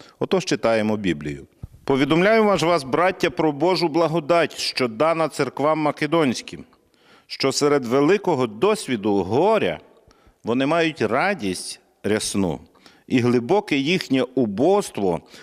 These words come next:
збагатилось багатством їхньої щирості. Бо вони добровільні в міру сил своїх і надсилу, засвідчую. І з ревним благанням вони нас просили,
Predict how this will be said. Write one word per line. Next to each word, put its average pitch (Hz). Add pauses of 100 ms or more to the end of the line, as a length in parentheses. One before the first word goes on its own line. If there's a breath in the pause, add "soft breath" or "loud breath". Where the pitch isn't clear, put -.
(180 loud breath)
збагатилось 139
багатством 135 (260 loud breath)
їхньої 117
щирості. 123 (640 loud breath)
Бо 143
вони 185
добровільні 175
в 185
міру 196
сил 185
своїх 85 (420 soft breath)
і 151
надсилу, 127 (260)
засвідчую. 107 (440 loud breath)
І 117
з 101
ревним 208
благанням 165
вони 123
нас 156
просили, 139